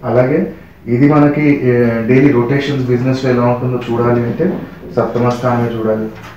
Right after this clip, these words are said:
అలాగే దీర్ఘకాల వ్యాధులు ఉంటున్నాయి మనకి, అవి ఎందుకు, ఆ, వెళ్ళట్లేదు అంటే ఈ సప్తమ, అష్టమాధిపతులను చూడాలి. దాంతోపాటు అసలు ఈ అనారోగ్యం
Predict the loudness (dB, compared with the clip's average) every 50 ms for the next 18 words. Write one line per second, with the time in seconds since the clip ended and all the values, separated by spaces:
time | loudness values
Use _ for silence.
0 | -14 -8 -4 -2 0 0 0 0 0 0 -2 0 0 0 0 2 2 2 2 0
1 | 0 0 0 2 2 4 4 4 4 4 2 2 0 -2 -2 -2 -2 0 2 2
2 | 4 4 4 2 0 -2 -6 -12 -14 -10 -8 -4 -2 -2 0 0 2 2 2 2
3 | 0 -2 -4 -10 -10 -6 -2 -2 0 0 0 0 0 0 -2 -4 -10 -18 -20 -20
4 | -20 -20 -10 -6 -4 -2 0 2 2 2 2 2 2 2 2 2 4 2 2 0
5 | 0 0 -2 -2 -4 -8 -12 -8 -4 -2 -2 -2 0 -2 -2 -2 -2 0 0 0
6 | 0 0 0 0 2 2 2 0 0 -2 -2 -2 -2 -2 -2 -2 -2 -2 -2 -2
7 | -2 -4 -6 -10 -14 -20 -20 -20 -20 -20 -2 2 4 4 6 6 6 4 4 4
8 | 4 2 2 2 0 0 0 -2 -6 -6 -6 -4 0 4 4 6 6 6 4 0
9 | -2 0 4 6 6 6 6 4 2 2 2 2 4 4 4 4 4 4 2 0
10 | 0